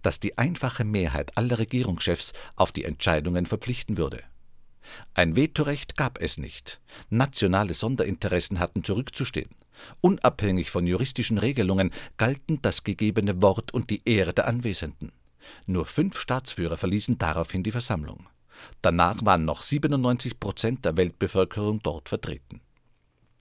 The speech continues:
Innerhalb eines einzigen Tages beschlossen die Anwesenden mit großer Mehrheit, dass in einem Zeitraum von zwei Jahren die Staaten vollständig zu einer veganen Lebensweise umgestiegen sein mussten.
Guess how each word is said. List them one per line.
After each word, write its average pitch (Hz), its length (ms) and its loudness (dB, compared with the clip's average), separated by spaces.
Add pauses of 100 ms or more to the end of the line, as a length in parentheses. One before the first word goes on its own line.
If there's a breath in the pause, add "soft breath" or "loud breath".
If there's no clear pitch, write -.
(360)
Innerhalb 160 460 6
eines 165 300 2
einzigen 143 440 0
Tages - 460 0 (240 loud breath)
beschlossen 123 480 2
die - 160 0
Anwesenden 87 640 0
mit 87 240 2
großer 131 340 0
Mehrheit, 80 520 -2 (240 loud breath)
dass - 180 4
in 117 160 2
einem 87 300 0
Zeitraum 80 500 -2
von 73 240 -4
zwei 95 240 2
Jahren 120 400 0
die - 140 -12
Staaten - 400 -2
vollständig 113 760 0
zu - 120 0
einer 117 220 2
veganen 85 440 2
Lebensweise 98 580 2
umgestiegen 92 460 0
sein 82 180 2
mussten. - 420 -2